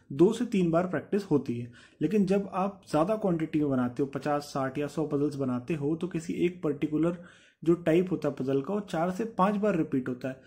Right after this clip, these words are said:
उसके रिपीट होने से सेम कंडीशंस को आप बार बार लिखते हो, आपकी अंडरस्टैंडिंग बढ़ती है कंडीशंस के साथ और स्पीड बढ़ती है।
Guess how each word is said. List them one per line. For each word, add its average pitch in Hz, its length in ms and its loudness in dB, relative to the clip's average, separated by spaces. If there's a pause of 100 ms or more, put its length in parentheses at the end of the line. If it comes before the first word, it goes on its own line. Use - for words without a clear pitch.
(200)
उसके 180 220 2
रिपीट 180 320 4
होने 170 160 4
से 175 140 -6
सेम 180 260 4
कंडीशंस 160 440 0
को 156 120 -2
आप 151 80 0
बार 143 200 0
बार 151 160 0
लिखते 143 260 -2
हो, 180 60 0
आपकी 180 240 -2
अंडरस्टैंडिंग 151 640 0
बढ़ती 139 240 0
है 147 80 0
कंडीशंस 131 500 -2
के 143 100 -6
साथ 151 240 -2 (420)
और 190 200 -2
स्पीड 202 400 2
बढ़ती 123 340 -2
है। 123 100 -6